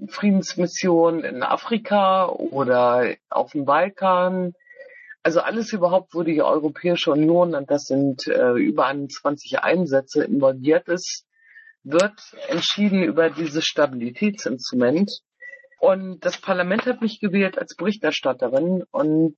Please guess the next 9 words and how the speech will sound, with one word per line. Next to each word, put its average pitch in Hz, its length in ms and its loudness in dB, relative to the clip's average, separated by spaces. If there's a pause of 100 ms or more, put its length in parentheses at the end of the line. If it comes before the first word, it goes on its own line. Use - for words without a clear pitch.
(240)
äh, - 160 -2
das - 240 0
hatte 202 280 -4
zur 190 200 -2
Folge, 180 480 0
dass - 240 -2
ich - 440 -8 (560)
den 175 180 4
Kommissionsentwurf 170 1500 2